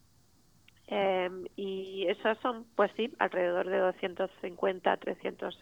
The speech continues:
eh, calorías al día. Y ya dependiendo de la constitución y de,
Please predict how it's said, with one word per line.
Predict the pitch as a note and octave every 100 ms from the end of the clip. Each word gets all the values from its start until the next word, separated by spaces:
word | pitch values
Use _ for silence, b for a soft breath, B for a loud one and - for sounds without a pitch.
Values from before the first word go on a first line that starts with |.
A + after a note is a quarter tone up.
| -
eh, | - - -
calorías | - G3+ B3+ A#3 G#3+ -
al | G3
día. | - - - B B B B B B B
Y | G#3 G#3 G3 G3 G3 F3+
ya | G3+ G3
dependiendo | G3+ G3+ F#3 F3+ F3 F3+ G3+ F#3
de | E3+ D3+ -
la | E3
constitución | - F3 - - A#2+ - - A#2 A#2 A#2+ A#3+
y | - E2+
de, | - - - -